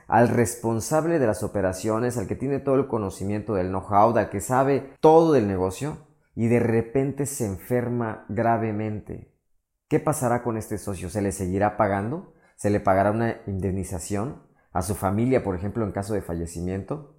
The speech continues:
Si se enferma y no puede trabajar, ¿qué sucederá? ¿Seguirá cobrando su nómina?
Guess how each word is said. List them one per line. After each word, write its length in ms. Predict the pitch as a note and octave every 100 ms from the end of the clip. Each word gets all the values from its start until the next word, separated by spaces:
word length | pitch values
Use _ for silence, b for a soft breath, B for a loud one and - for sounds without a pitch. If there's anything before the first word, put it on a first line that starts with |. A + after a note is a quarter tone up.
| _
Si 140 | -
se 80 | G#2+
enferma 300 | A2 C3 C#3
y 40 | C3
no 160 | A#2
puede 220 | A#2+ B2+
trabajar, 440 | B2 F#2+ F2+ G#2+ A#2
¿qué 100 | B2+
sucederá? 640 | B2 A2+ G#2 F#2 F#2 - B B
¿Seguirá 420 | - G2+ G2+ G#2+
cobrando 380 | A2 G#2 G#2 G2
su 160 | F2+ F2+
nómina? 560 | F#2 G#2+ B2+ D#3+ D#3